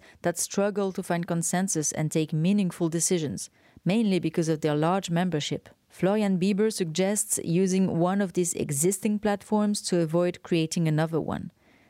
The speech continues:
The Council of Europe only counts three more states than the E P C, which are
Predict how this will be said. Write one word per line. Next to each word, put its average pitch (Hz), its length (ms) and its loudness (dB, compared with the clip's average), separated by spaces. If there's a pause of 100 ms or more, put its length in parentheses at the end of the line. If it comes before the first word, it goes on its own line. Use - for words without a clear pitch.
(120)
The 160 80 0
Council 214 360 0
of 190 80 -2
Europe 196 380 0 (120)
only 214 280 2
counts 180 380 -2
three 220 380 0
more 175 220 2
states 175 440 0
than 165 240 -2
the 170 220 2
E 196 40 4
P 175 160 0
C, - 320 -2 (380)
which - 180 -2
are 147 260 2